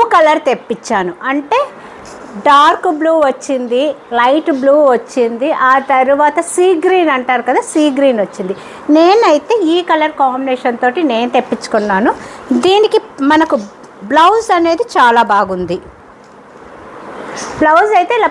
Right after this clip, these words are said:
ప్రింటెడ్ బ్లౌజ్ ఇచ్చారండి దీనికి. చూశారు కదా, ప్రింటెడ్ ప-, పళ్ళు అయితే దీనికి కూడా వన్ మీటర్ పళ్ళు ఇచ్చారు. ఇది బ్లౌజ్ వచ్చేసి, బ్లౌజ్ మాత్రం చాలా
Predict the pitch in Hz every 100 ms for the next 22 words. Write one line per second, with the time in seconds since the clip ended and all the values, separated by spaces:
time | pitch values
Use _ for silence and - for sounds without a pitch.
0 | - 294 302 330 339 285 254 254 285 220
1 | - 214 190 180 180 170 170 156 170 -
2 | - - - - - - - - - -
3 | - - - - - - - - - -
4 | - - 269 262 247 - - - 202 -
5 | - - - - 330 320 311 285 320 453
6 | - - 277 247 202 190 175 - - -
7 | 415 427 427 392 508 - 247 320 349 349
8 | 330 381 320 269 277 285 294 381 480 -
9 | - 269 254 269 247 214 - 214 202 185
10 | 285 480 - - - - - - - -
11 | - - 339 349 392 359 349 381 381 523
12 | 605 - - 254 269 359 480 453 359 330
13 | 403 392 269 269 294